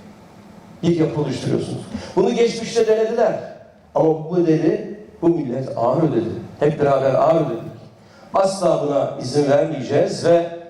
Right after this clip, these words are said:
bu yapının da ortaya çıkması ve demokratik hukuk devletine yakışır bir şekilde takip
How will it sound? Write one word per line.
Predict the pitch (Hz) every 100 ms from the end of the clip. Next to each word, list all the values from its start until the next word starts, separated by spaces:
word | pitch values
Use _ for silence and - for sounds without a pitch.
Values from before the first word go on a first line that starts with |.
| - - -
bu | 220 190 -
yapının | 147 147 147 185 175
da | 165 170 170 - - -
ortaya | 160 175 175 180 190 -
çıkması | 175 - 147 139 170 196 202 - - - - - - 120
ve | 147 151 151 - - -
demokratik | 160 170 190 190 190 190 - -
hukuk | 190 269 269 -
devletine | 170 147 147 151 156 147 - - - -
yakışır | 160 - - 233 220 156
bir | 170 - - - - _ _ -
şekilde | - 156 147 151 139 180 190 190 - 151
takip | 143 135 156